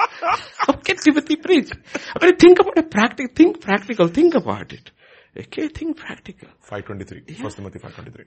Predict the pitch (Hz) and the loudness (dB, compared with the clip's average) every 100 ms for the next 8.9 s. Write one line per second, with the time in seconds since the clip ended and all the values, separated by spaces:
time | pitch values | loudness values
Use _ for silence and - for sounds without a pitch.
0 | 120 101 92 _ _ - - 196 190 311 | -20 -16 -16 _ _ -16 -12 -8 -2 0
1 | 311 - - 254 208 - _ _ _ 143 | -2 -6 -6 -6 -6 -12 _ _ _ -16
2 | 151 139 165 247 214 214 160 139 131 - | -14 -6 -4 -2 -4 -4 -6 -6 -10 -8
3 | 247 254 262 214 202 139 131 - - 135 | -6 -4 -6 -8 -14 -14 -16 -20 -20 -20
4 | - 143 147 160 262 - - 110 117 113 | -16 -12 -10 -10 -12 -16 -16 -14 -12 -12
5 | 117 95 92 - 104 80 80 76 64 - | -12 -12 -14 -14 -18 -16 -18 -18 -20 -20
6 | - - 127 233 240 233 202 156 160 165 | -20 -10 -6 -4 -4 -4 -6 -2 -2 -2
7 | 127 143 120 85 120 - 90 98 - - | -6 -4 -6 -6 -12 -12 -16 -18 -20 -16
8 | 110 120 196 196 127 104 - - 190 | -12 -6 -6 -6 -8 -6 -8 -8 -8